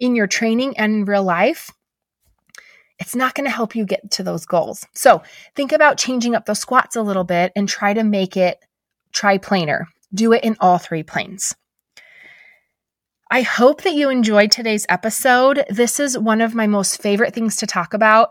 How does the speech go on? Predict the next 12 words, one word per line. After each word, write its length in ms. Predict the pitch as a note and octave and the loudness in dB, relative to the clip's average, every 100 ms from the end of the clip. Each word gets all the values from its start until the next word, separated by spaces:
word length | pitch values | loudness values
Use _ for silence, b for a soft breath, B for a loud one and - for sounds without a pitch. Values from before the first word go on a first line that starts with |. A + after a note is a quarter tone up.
| - | -2
and 300 | G3+ F#3+ F#3+ | -4 -2 -4
changing 480 | - A3 A3 B3+ B3 | -6 -2 -2 -2 -6
people's 320 | C4+ B3+ - | -4 -4 -4
programs. 680 | - G#3 A3 A3+ B3 C#4+ - B B B B B | 0 2 4 4 2 -2 -10 B B B B B
Well, 120 | A#3+ B3 | 2 2
I 40 | |
shouldn't 220 | B3 E4+ | 2 -2
say 120 | G4+ | -2
changing. 500 | - - G#3+ F#3+ F3+ - | 0 0 0 0 0 0
I 100 | A3+ | 0
should 240 | - A#3+ | -2 -6
say 540 | - - G#3+ G3 F#3+ | -6 2 4 4 2